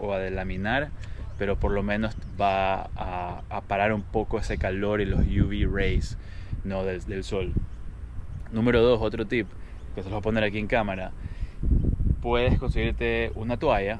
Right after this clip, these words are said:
extra y la mojas, ¿no? Mojas la toalla y así mismo la pones encima de la tabla para que aguante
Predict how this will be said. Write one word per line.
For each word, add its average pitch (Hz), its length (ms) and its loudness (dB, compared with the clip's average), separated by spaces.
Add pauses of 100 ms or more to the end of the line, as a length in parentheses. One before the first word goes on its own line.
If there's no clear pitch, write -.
extra - 480 0 (420)
y 117 120 -4
la 101 160 2
mojas, 107 720 0 (180)
¿no? 98 160 -6
Mojas 120 260 0
la 127 120 0
toalla 135 500 0 (320)
y 113 120 -2
así 113 180 -2
mismo 117 180 0
la 107 140 2
pones 110 320 -2
encima 120 440 0
de 113 40 4
la 104 100 2
tabla 95 480 2 (1120)
para 104 180 2
que 110 100 0
aguante 104 580 2